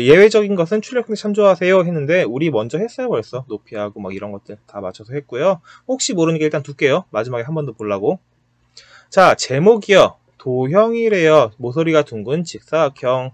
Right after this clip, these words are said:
뭐냐면 요거예요. 요거 얘기하는 겁니다. 그래서 도형 입력을 할 거예요. 이게 제목이라고 해요. 자, 모서리가 둥근 직사각형 먼저 고르래요.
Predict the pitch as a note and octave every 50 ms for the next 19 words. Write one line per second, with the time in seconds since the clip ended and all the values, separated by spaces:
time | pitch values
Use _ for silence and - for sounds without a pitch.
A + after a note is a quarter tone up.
0 | _ _ - G2+ G#2+ A2 G#2 A#2 C#3+ D3 C#3+ _ _ _ _ A2 G#2+ - A2+ F2+
1 | E2+ E2 D#2+ - _ _ _ _ _ _ G#2 G#2 G2+ G2+ G2 G2 G2+ _ C#3 D3
2 | C#3 A#2 G#2 G#2+ G2 G#2 G#2 G2 F2+ F2+ F2 F2+ F2 - _ _ _ _ _ _
3 | _ _ _ _ _ _ _ - G2 G2 A2 G#2 _ _ A#2 A#2 A#2+ A#2+ A#2+ C#3
4 | D#3 D3 A2+ G#2+ G#2+ G#2 G2 G2+ G#2 C3 D#3+ E3 E3 E3+ D#3+ C#3+ A2+ G#2 G2+ F#2+
5 | - _ - G#2+ A#2 A2+ - - A2 A2 A2 A2 G#2 F#2 F2 F2 G#2 C#3+ D#3 C3+
6 | C3+ C#3+ C#3 - _ _ _ _ _ - - _ _ _ _ - - A#2+ A2+ G#2+
7 | G2+ F#2+ E2+ F2 - _ _ _ _ _ - D3 D3 G#3 G3 G#3+ G3+ - - D#3
8 | D#3 E3+ D#3+ - - - D3 C#3+ C#3+ - D3+ C3 A2 G#2+ A2+ A2 - B2+ C3+ B2
9 | A2+ G2+ G2 F#2